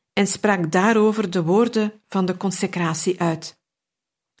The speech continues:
Dit was de eerste heilige mis die hij in gevangenschap kon opdragen.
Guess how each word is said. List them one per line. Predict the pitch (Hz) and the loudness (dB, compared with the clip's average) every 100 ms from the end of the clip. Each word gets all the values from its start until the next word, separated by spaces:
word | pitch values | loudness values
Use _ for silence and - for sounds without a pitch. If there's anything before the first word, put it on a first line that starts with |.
| _ _ _ _ _ _ | _ _ _ _ _ _
Dit | 180 220 226 226 | _ 0 0 0
was | - 190 190 | -4 -2 0
de | 196 196 | -2 -2
eerste | 220 247 254 226 | 4 4 4 -2
heilige | 196 202 202 190 | 0 0 0 0
mis | 185 208 - | 0 -2 -4
die | - 196 | -2 -2
hij | 180 185 | 0 0
in | 208 196 | 0 -2
gevangenschap | 190 180 180 202 - 190 190 | -2 -2 -2 -2 -2 -4 -4
kon | - 202 | -4 -4
opdragen. | - 180 175 170 160 156 156 - | -2 -4 -2 -2 -2 -4 -8 -10